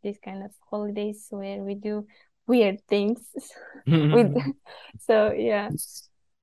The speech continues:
Speaker 2: Eh, yeah, and, yeah, it's, it's literally,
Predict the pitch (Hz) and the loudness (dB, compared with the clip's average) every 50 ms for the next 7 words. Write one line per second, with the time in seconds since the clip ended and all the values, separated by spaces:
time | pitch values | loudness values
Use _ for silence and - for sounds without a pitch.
0 | _ _ _ _ _ _ _ _ _ _ _ _ _ _ _ _ _ _ _ _ | _ _ _ _ _ _ _ _ _ _ _ _ _ _ _ _ _ _ _ _
1 | _ _ _ _ _ _ _ - - - - - - - _ _ _ _ - - | _ _ _ _ _ _ _ -2 0 0 -2 -6 -8 -10 _ _ _ _ -10 -8
2 | - - - - - - _ _ _ - 123 143 156 160 156 147 135 - - - | -8 -10 -14 -18 -20 -20 _ _ _ 2 6 8 8 8 8 6 4 2 -2 -10
3 | - - - _ - 143 190 214 175 156 131 - - - 139 131 - - 135 135 | -20 -20 -4 _ 8 10 12 12 12 12 10 6 0 -2 -2 -2 -2 2 4 6
4 | 151 165 185 196 202 190 - - | 6 8 8 6 6 4 2 -2